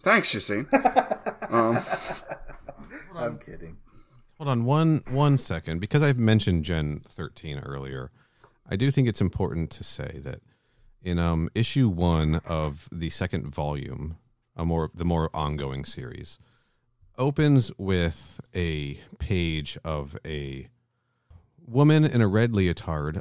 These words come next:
Speaker 3: a ninja with two sais, fighting a man in, uh, is it fighting,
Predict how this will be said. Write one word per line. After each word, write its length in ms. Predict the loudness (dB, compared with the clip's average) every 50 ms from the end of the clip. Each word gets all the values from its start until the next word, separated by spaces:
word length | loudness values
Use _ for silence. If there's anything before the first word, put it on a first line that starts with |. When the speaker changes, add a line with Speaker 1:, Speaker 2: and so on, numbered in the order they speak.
| -2
Speaker 3:
a 60 | 0
ninja 600 | 2 2 2 2 2 0 -2 -4 -4 -6 -6 -6 -6
with 200 | -8 -10 -10 -8
two 200 | -6 -2 -2 -2
sais, 640 | -2 -2 -2 -2 -2 -4 -4 -6 -8 -10 -10 -14 -16 _ _ _ _ _ _ _ _ _ _ _
fighting 360 | _ -2 0 2 4 4 6
a 60 | 6 6
man 600 | 6 6 6 4 4 2 2 0 0 -2 -4 -6 -10 _ _ _ _ _ _ _ _ _ _ _ _ _ _ _ _ _ _ _ _
in, 280 | -4 -2 0 0 0 0
uh, 460 | 0 -2 -2 -2 -4 -4 -6 -6 -8 -12 _ _ _ _ _ _ _ _ _ _ _ _ -10
is 140 | -8 -8
it 80 | -8 -4
fighting, 320 | 0 2 2 2 2 0